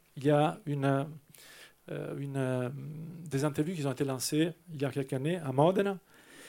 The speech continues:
euh, une, euh, des interviews au niveau sociologique. Et donc, le choix de la discothèque, par la part des utilisateurs, est basé sur trois facteurs. Les quarante point sept pour cent, ils choisissent des utilis-, des utilisateurs choisissent une discothèque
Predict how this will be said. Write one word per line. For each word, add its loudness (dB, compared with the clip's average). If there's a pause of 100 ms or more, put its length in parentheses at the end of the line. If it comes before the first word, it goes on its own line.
(220)
euh, 0
une, -6
euh, -4 (220)
des 0
interviews 4
au 2
niveau 2
sociologique. 0 (800)
Et -2
donc, 4
le 8
choix 6
de 6
la 8
discothèque, 4 (520)
par 0
la 2
part 2
des -2
utilisateurs, 0
est -4
basé -2
sur -4
trois 2
facteurs. 0 (720)
Les 0
quarante 2
point 4
sept 2
pour 2
cent, 0 (340)
ils -6
choisissent 4
des -8
utilis-, -8 (140)
des 0
utilisateurs 2
choisissent 4
une 4
discothèque 2